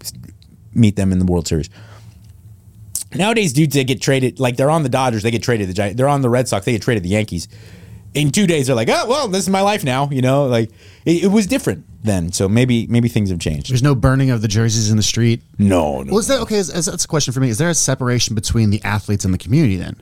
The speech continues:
Speaker 2: Because wherever you were, no matter how famous you were in professional sports, you were some part of a community back in the day.
Speaker 1: Yeah, <clears throat> there's absolutely a separation now. And there always was, I think, with certain teams. I think there had to be.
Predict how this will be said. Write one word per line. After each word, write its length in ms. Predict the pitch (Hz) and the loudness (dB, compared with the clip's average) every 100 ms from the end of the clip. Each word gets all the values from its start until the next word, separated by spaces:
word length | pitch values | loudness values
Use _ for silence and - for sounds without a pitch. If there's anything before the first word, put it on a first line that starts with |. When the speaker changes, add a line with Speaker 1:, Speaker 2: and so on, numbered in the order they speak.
| - | -6
Speaker 2:
Because 520 | 113 120 110 98 - - - | -2 0 0 -2 -4 -8 -14
wherever 460 | 117 107 123 156 151 | -4 0 2 2 2
you 140 | 143 | 2
were, 160 | 123 117 | 2 2
no 100 | 113 | 2
matter 180 | 117 110 | 0 0
how 140 | 104 110 | -2 -2
famous 400 | 110 107 98 - | 0 0 0 0
you 80 | 98 | 0
were 180 | 98 95 | 0 0
in 80 | |
professional 340 | 92 95 92 92 | -2 -2 -2 -2
sports, 440 | - 95 90 - | -2 -4 -4 -6
you 260 | 107 110 104 | -4 -4 -4
were 220 | - 92 107 | -4 -2 0
some 260 | - 151 | 0 -2
part 240 | - 113 123 | -2 0 0
of 80 | |
a 60 | 101 | -2
community 380 | - 101 139 - | 0 2 2 0
back 260 | 78 73 - | -8 -10 -10
in 40 | |
the 80 | 73 | -10
day. 120 | - - - | -10 -14 -4
Speaker 1:
Yeah, 440 | 170 185 180 175 - | 0 2 2 0 -2
<clears throat> 40 | - | -2
there's 600 | 170 147 131 160 175 - | 0 0 0 2 2 0
absolutely 520 | 165 156 131 147 123 | -2 -2 0 0 0
a 40 | 120 | 0
separation 500 | 127 113 107 - 110 | 0 0 -2 0 0
now. 440 | 143 101 87 - - - - - - - - - - - - | 0 -2 -6 -10 -16 -18 -18 -20 -20 -20 -20 -20 -20 -20 -4
And 100 | 151 | 0
there 100 | 240 | 2
always 320 | 202 196 170 139 | 2 2 2 2
was, 180 | 151 | 0
I 120 | 139 131 | 0 -2
think, 200 | 117 98 | -2 -2
with 100 | 95 | -2
certain 300 | 117 98 92 | -2 -2 -4
teams. 360 | 82 80 - - | -4 -4 -4 -2
I 80 | |
think 220 | 123 139 147 | 0 2 0
there 100 | 92 | 0
had 180 | 104 | 0
to 60 | 80 | -2
be. 280 | - 71 | -6 -12